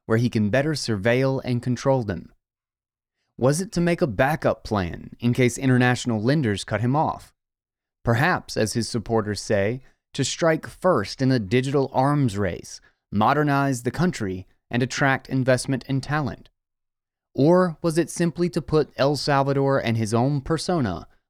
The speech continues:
on the international map? Any mix of these reasons is possible, but one thing is for sure.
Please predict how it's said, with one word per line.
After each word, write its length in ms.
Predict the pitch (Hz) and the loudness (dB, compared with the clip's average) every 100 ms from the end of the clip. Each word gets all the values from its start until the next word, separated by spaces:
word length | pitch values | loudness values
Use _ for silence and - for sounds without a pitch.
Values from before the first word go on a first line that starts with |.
| - | -4
on 100 | 101 | 0
the 160 | 110 | 0
international 720 | - 120 117 110 104 - 113 | 2 2 2 2 -2 -4 -4
map? 460 | 110 107 87 - - _ _ _ _ _ _ _ _ _ _ _ - | -2 -2 -4 -10 -20 _ _ _ _ _ _ _ _ _ _ _ 0
Any 260 | 156 220 180 | 4 6 6
mix 420 | 127 147 - - | 4 2 0 -2
of 160 | 110 95 | -2 0
these 260 | 107 95 | 0 2
reasons 440 | 117 123 104 95 90 | 2 2 0 -4 -4
is 140 | 92 | -6
possible, 760 | - 139 127 - 85 82 - - _ _ _ - | -4 -2 -2 -2 -8 -10 -16 -20 _ _ _ -8
but 160 | - | -4
one 280 | 160 156 180 | 0 2 2
thing 340 | 143 131 139 139 | 2 2 2 0
is 280 | 113 110 | 0 -2
for 180 | - 120 | -4 -6
sure. 540 | 113 - 107 82 - | -6 -2 -4 -4 -14